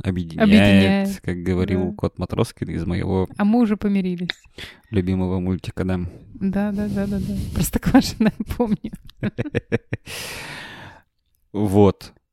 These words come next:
Speaker 1: Ну, то есть общий интерес. Все, это фундамент.
Speaker 2: Если говорить про поддержку, И если говорить про дружескую поддержку, она имеет место быть. И очень даже имеет место быть.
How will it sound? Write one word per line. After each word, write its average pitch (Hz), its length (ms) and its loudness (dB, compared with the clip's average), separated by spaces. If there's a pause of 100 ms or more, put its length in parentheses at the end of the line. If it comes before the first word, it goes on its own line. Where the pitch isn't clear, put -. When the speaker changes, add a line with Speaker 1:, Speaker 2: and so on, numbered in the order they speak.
Speaker 1:
Ну, 107 100 6
то 123 100 6
есть 110 160 6
общий 120 320 6
интерес. - 480 -2
Все, 139 340 4
это 101 220 -2
фундамент. 90 560 -2 (840)
Speaker 2:
Если 262 340 6
говорить 226 540 4
про 214 100 2
поддержку, 190 760 0 (460)
И 214 100 -2
если 208 300 2
говорить 202 560 -2
про 208 480 0
дружескую 185 500 -4
поддержку, - 720 -10
она 226 340 0
имеет 202 280 -2
место 185 260 -6
быть. 160 460 -8
И 208 240 -2
очень 175 400 2
даже 196 280 0
имеет 170 280 -2
место 165 280 -8
быть. - 340 -14